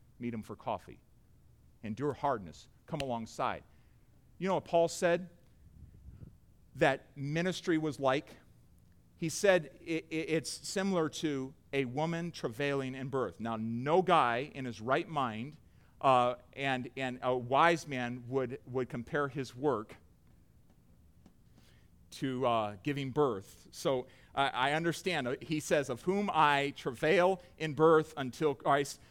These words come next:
uh, uh, again, until Christ be formed in you." So I don't, uh, what I, what I'm getting at is I don't suggest that you, you, uh, go home,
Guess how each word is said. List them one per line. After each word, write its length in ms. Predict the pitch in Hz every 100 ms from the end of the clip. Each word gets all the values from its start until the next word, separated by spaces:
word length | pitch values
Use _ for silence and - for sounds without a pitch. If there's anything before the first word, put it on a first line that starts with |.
| -
uh, 60 |
uh, 560 | 147 131 123 127 135 123 -
again, 400 | 135 131 160 139
until 240 | 127 147
Christ 260 | 135 143 131
be 100 | 123
formed 300 | - 139 123
in 120 | 123
you." 120 | 127
So 140 | 107 127
I 80 |
don't, 220 | 131 170 190
uh, 80 | 135
what 220 | 139 156
I, 120 | 156 147
what 180 | 151
I'm 100 | 139
getting 280 | 127 170 160
at 160 | 135 117
is 80 | 117
I 80 |
don't 180 | 147 160
suggest 440 | - 139 151 139 -
that 100 | 127
you, 240 | 135 143
you, 340 | - 131 135 135
uh, 140 | 123
go 160 | 120 127
home, 220 | 143 131